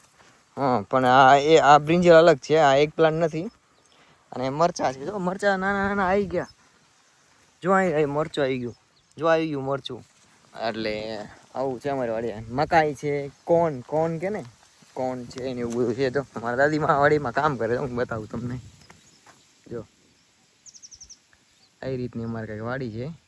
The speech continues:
અને આવી રીતના અમે વાડીમાં કામ કરીએ છીએ. હા, તો જો અમારી માં શું વીણે છે, આવું આ ભેગું કરે છે, જો મગ.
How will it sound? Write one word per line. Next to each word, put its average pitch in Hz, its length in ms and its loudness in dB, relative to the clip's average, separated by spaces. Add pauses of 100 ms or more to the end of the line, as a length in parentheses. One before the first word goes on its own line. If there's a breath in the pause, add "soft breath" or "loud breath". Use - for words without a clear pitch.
(400)
અને 120 380 -2
આવી 139 220 2
રીતના 117 260 -4
અમે 120 180 -8
વાડીમાં 156 460 -4
કામ 185 280 -4
કરીએ 143 340 -6
છીએ. 107 240 -10 (500)
હા, 151 120 8
તો 156 200 4
જો 180 100 10
અમારી 175 280 8
માં 185 280 8
શું 247 160 6
વીણે 226 220 8
છે, 240 120 2
આવું 190 320 4
આ 175 200 4
ભેગું 175 320 -2
કરે 160 200 2
છે, 135 160 -16
જો 196 80 -8
મગ. 165 340 0